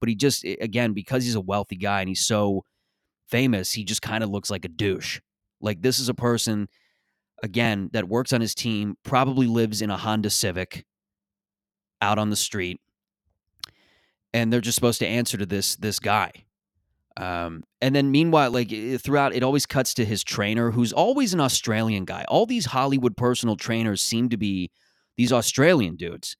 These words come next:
They just kidnap these personal tra-, like, what visa are they on?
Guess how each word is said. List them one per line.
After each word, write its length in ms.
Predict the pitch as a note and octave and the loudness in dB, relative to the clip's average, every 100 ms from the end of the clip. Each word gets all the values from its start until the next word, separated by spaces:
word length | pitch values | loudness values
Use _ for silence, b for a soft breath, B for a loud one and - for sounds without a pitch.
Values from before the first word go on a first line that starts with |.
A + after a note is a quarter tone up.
| - | -4
They 60 | A#2 | 0
just 240 | C3+ - | 0 -2
kidnap 540 | - C#3+ D3 B2 A#2+ | 2 2 4 0 0
these 160 | A#2 G#2 | -2 -2
personal 420 | - A#2+ A#2 A#2+ | 0 0 2 0
tra-, 160 | - C3+ | 0 0
like, 120 | C3 | 2
what 160 | C#3+ D#3 | 2 0
visa 480 | G2+ B2+ G#3 B2+ | -2 0 0 0
are 200 | F2 F2+ | 0 -2
they 160 | F2+ F2 | -2 -4
on? 240 | E2 E2 | -4 -8